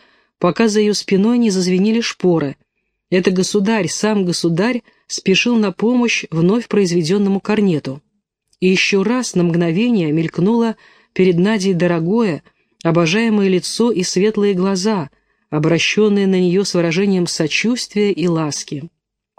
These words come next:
«Боже, дай мне умереть за него! Дай мне только умереть за него!» успела подумать девушка. Задвижка поддалась под державной рукой, дверь распахнулась,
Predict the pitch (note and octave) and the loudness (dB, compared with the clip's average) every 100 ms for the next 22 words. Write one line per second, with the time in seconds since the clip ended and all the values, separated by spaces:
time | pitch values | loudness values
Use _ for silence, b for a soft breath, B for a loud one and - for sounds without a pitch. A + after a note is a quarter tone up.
0 | _ _ _ _ _ _ D#3+ D3+ A3 F#3+ | _ _ _ _ _ _ -4 0 2 2
1 | D#3 D3 G3+ A#3+ A3+ A3 G#3 G3+ G#3+ G#3 | 0 0 0 2 2 2 2 2 2 0
2 | D#3+ E3+ E3 D#3+ D3 - b b b b | 0 0 0 -2 -4 -10 b b b b
3 | C#3+ G3 A3+ G#3+ - A#3 A#3+ A3+ G#3 G3+ | 0 2 2 0 0 0 0 0 0 0
4 | G3 F#3+ A#3 F#3+ F#3 G3+ G3+ G3 G3+ D3 | 2 2 0 0 0 0 2 2 0 0
5 | b b b b E3 - - G#3 G#3+ F3+ | b b b b -4 -4 0 2 2 0
6 | E3+ F#3+ F#3 E3 E3 F3+ D3 - - - | 0 2 0 0 0 0 -2 -6 -14 -20
7 | _ _ _ _ _ - F#3 F#3 A#3+ C4 | _ _ _ _ _ -6 0 2 2 0
8 | - A3 G#3 F#3 F#3+ G3+ A#3+ A3+ - - | -2 -2 0 2 0 0 -2 -4 -10 -2
9 | F3+ D#3+ F3 F#3+ G3+ F3 E3 - G#3+ B3 | 0 2 0 0 0 0 -2 0 0 0
10 | A#3 _ _ _ _ _ D#3 D3 A3 B3 | -2 _ _ _ _ _ -4 0 2 2
11 | A#3+ - A#3+ G#3+ G3+ G3 F#3+ - | -2 -2 -2 2 2 2 -2 -6